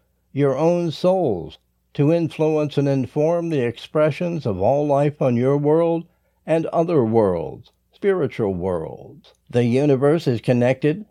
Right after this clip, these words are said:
as many have said. This interconnection is dependent upon the interplays of thoughts and energies,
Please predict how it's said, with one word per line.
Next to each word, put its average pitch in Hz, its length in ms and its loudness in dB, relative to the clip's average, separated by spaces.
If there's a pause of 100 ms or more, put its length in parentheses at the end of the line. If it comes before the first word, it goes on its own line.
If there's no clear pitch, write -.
as 101 240 0
many 113 260 -2
have 104 200 -2
said. 71 420 -8 (320)
This 165 240 0
interconnection 135 840 0
is 117 160 -2
dependent 139 500 0
upon 120 380 -4
the 104 160 -4
interplays 117 800 -4
of 90 160 -8
thoughts 139 460 -2
and 104 180 -2
energies, 90 600 -4